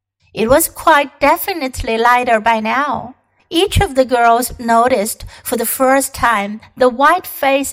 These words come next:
of the other. They could see the mice nibbling away, dozens and dozens,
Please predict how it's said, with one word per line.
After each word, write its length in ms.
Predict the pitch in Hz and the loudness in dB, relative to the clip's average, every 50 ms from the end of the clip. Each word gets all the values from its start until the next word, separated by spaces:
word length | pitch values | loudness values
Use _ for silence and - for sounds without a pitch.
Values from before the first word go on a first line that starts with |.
| - - | -4 -4
of 160 | 269 254 254 | -4 -4 -6
the 160 | - 262 226 - - | -6 -8 -6 -2 0
other. 560 | 240 269 311 - 262 208 196 214 220 233 - _ _ _ _ _ _ _ _ _ _ _ | 2 2 2 2 2 0 0 -2 -8 -12 -16 _ _ _ _ _ _ _ _ _ _ _
They 160 | - 262 269 269 | 2 2 2 2
could 240 | - - 254 214 | 2 -4 -8 -4
see 200 | - - - 254 | -4 -4 -4 -4
the 180 | 240 240 233 233 240 226 | -6 -6 -4 -2 0 0
mice 280 | 226 233 247 240 - - - | 0 0 -2 -4 -10 -12 -14
nibbling 680 | 254 247 240 247 247 254 269 240 262 247 233 226 226 | -16 -14 -10 -4 0 0 2 4 4 2 2 2 0
away, 600 | 220 214 208 214 233 277 302 285 233 208 214 226 - _ _ _ _ _ _ _ _ - - 202 196 220 | -2 0 0 0 0 0 -2 -4 -6 -8 -10 -14 -18 _ _ _ _ _ _ _ _ -16 -10 -2 2 2
dozens 600 | 220 240 247 262 233 202 185 196 226 226 - - - - | 2 2 2 0 -2 -2 -4 -6 -10 -12 -12 -10 -6 -4
and 220 | 320 330 311 285 | -4 -4 0 2
dozens, 800 | 320 311 330 359 359 381 320 233 214 190 185 214 240 - - | 4 4 4 2 0 -2 -4 -4 -4 -8 -12 -12 -12 -12 -14